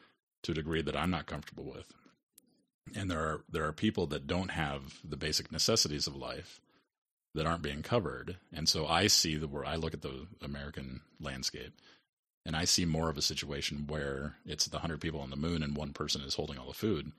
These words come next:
And I think you see more of a, um, a free market of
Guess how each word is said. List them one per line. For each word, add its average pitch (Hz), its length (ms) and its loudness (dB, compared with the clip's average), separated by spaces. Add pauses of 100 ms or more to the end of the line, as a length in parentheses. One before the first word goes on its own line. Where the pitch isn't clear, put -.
(840)
And 76 340 0
I 73 100 -2
think 82 280 -2 (400)
you 90 480 0
see 76 520 2 (380)
more 82 400 0
of 67 200 -2
a, 64 300 -4 (460)
um, 67 460 -8 (180)
a 76 80 -8
free 78 300 0
market 69 440 -4
of 65 380 -6